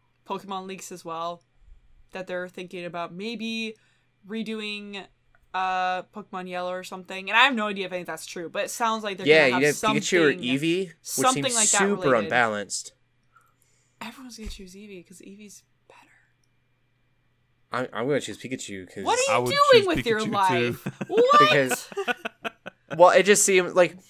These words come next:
Speaker 2: but you're right. Like, that's what I'm saying about unbalancedness is you get Eevee, you could level that up to Vaporeon.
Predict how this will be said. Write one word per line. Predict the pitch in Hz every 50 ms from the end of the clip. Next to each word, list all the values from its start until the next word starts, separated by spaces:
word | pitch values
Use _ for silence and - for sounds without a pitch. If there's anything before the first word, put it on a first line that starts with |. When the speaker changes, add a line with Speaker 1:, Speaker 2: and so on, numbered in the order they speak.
| - - - _ _
Speaker 2:
but | - 226 233 202 - - -
you're | 156 156 175
right. | 160 170 202 202 147
Like, | 156 139 131
that's | 143 151 151 147 147
what | 165
I'm | 151
saying | 131 170 151
about | 135 131 123 120
unbalancedness | 117 104 104 110 113 131 139 123 113 - - 104 98 - -
is | 104 98 95 92 - - - _ _ _ _ _ _ _
you | - 123 135 143 -
get | - -
Eevee, | 117 120 131 123 117 101 98 95 92 _ _ _ _ _ _ _ _ _ _ _
you | - 117 123
could | - 139 123 110
level | 110 110 107 110
that | 107 104
up | 104 101 -
to | 101
Vaporeon. | 92 92 82 - 110 104 101 101 98 95 95 95 95 90 92